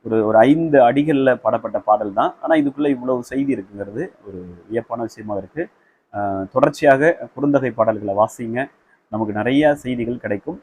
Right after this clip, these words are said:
நல்ல வார்த்தைகளும் நமக்கு புதிய புதிய சொற்களும் கிடைக்கும் அப்படின்னு நான் பார்க்கிறேன். இந்த மரபு சார்ந்த இந்த கவிதையிலிருந்து, அஹ், நாம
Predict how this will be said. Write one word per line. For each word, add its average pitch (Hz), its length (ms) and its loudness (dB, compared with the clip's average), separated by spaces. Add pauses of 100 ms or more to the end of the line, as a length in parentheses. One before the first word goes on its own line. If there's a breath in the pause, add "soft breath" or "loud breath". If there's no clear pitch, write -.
நல்ல 139 220 2
வார்த்தைகளும் 127 680 2
நமக்கு 104 360 -10
புதிய 117 180 -8
புதிய 101 200 -12
சொற்களும் 113 460 -12
கிடைக்கும் 98 340 -10
அப்படின்னு 92 100 -10
நான் 90 140 -14
பார்க்கிறேன். 110 360 -6 (300)
இந்த 165 500 4
மரபு 151 420 4
சார்ந்த 147 460 6
இந்த 123 200 0
கவிதையிலிருந்து, 123 800 -2 (560)
அஹ், 131 120 2
நாம 175 380 6